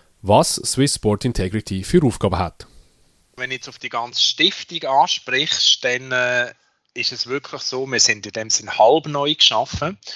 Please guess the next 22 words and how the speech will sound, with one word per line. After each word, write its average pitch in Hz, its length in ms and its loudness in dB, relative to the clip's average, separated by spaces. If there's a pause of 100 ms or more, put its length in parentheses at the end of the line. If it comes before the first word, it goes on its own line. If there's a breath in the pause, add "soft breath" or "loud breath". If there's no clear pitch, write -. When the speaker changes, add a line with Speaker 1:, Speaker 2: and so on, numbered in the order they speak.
(800 loud breath)
Speaker 2:
Im 110 180 -16
letzten 131 420 4
Jahr 151 220 -2
und 117 160 -12
im 107 180 -14
Jahr 107 220 -8
davor, 127 360 -8
also 107 180 -6
jetzt - 160 -8
seit 110 160 -2
zehn 110 300 2
Jahren, 110 220 -8
sind 113 220 -8
wir 110 120 2
eigentlich 107 220 -2
bekannt 113 480 -8
gewesen 117 220 -4
unter 107 220 -14
dem 104 120 -16
Namen 98 200 -6
Anti-Doping 104 720 -6
Schweiz - 580 2